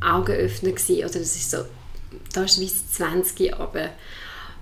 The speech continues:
ähm, so etwas, wo du, wo du, wo du so wirklich so einen Aha-Moment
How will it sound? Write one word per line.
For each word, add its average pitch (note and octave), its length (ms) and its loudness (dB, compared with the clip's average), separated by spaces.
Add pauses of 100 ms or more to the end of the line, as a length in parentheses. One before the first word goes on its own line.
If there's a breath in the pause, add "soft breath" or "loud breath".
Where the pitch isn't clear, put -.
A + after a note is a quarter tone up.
(120)
ähm, F3 600 2
so F#3+ 120 0
etwas, F#3 400 4
wo F#3+ 100 2
du, F#3 680 8
wo F#3 120 2
du, F3 280 0
wo F#3 60 4
du F#3 140 6
so F3+ 200 6
wirklich F#3 300 0
so F3+ 180 4
einen E3+ 360 2 (240)
Aha-Moment F3+ 960 4